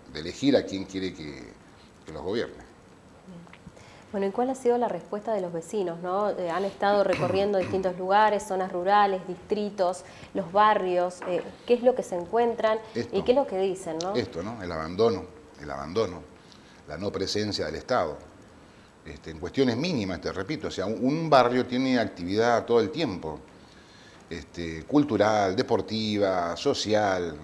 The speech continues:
Speaker 1: esas cosas ya no existen. Promo-, o sea, que se promuevan desde el, desde el gobierno municipal.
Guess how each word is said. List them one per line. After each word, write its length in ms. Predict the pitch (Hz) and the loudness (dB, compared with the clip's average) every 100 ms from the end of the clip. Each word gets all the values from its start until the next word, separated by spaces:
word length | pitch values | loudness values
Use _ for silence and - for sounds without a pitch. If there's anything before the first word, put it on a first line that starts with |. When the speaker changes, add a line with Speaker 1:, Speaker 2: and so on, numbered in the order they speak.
| - | -12
Speaker 1:
esas 240 | 101 120 | -6 -4
cosas 280 | 131 - 127 | -4 -4 -4
ya 80 | 98 | -4
no 100 | 90 | -4
existen. 480 | 92 175 - 85 76 73 - - - - - | -6 -8 -8 -12 -12 -16 -20 -20 -20 -16 6
Promo-, 420 | 110 113 110 107 | 6 8 6 4
o 40 | |
sea, 260 | 85 98 90 | 4 2 2
que 120 | 85 | -4
se 120 | - | -6
promuevan 420 | 82 95 110 120 104 | -4 -2 0 0 0
desde 240 | 87 85 | -2 -2
el, 240 | 80 76 | -6 -8
desde 260 | 71 76 71 | -10 -12 -10
el 80 | 71 | -12
gobierno 400 | 76 78 90 90 | -10 -8 -6 -8
municipal. 580 | 90 87 - 110 143 | -8 -10 -8 -4 -4